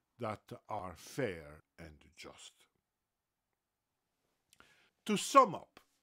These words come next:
harnessing emotions is a continuous process that requires self-awareness, emotional intelligence, and strategies to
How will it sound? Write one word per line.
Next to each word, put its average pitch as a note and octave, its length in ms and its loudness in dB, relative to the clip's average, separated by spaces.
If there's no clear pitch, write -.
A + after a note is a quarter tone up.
harnessing B3 640 -2
emotions - 720 -2
is A#2+ 200 -4
a C#3+ 80 -2
continuous G3+ 720 -2
process - 600 -2
that B2+ 160 -2
requires D#3 480 -4
self-awareness, - 1160 -6
emotional B2+ 760 0
intelligence, C#3+ 840 -6
and A#2 160 -6
strategies A#2+ 1000 -6
to G2+ 140 -10